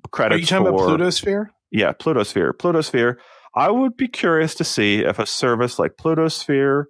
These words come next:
Speaker 1: or Normal can fill in this gap of, you know, between Amazon Web Services and V R. Where is a service where I could spin up a server,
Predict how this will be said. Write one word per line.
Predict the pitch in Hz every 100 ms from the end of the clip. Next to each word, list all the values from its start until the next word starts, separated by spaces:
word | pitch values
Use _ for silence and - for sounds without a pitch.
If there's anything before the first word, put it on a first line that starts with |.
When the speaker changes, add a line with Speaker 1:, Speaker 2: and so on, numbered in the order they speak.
| _ _ _ _
Speaker 1:
or | 123 131
Normal | 113 101 98 98 98 104 - _ _ _
can | - 131
fill | 123 - 165 190
in | 196 175
this | 165 170
gap | - 101 98 98 - - -
of, | 107 107 104 95 - _ _ _
you | 101
know, | 113
between | 101 113 - - 147 147 147
Amazon | - - 113 117 113 113 107
Web | 98 98 -
Services | - 90 87 - 90 90 -
and | 92 92 92 87
V | 90
R. | 85 67 53 - _ - - -
Where | - 117 131 175
is | 202 196
a |
service | 180 143 120 117 -
where | 104
I | 92
could | 92 -
spin | - - 135
up | 165
a | 165
server, | - 120 113 110 110 113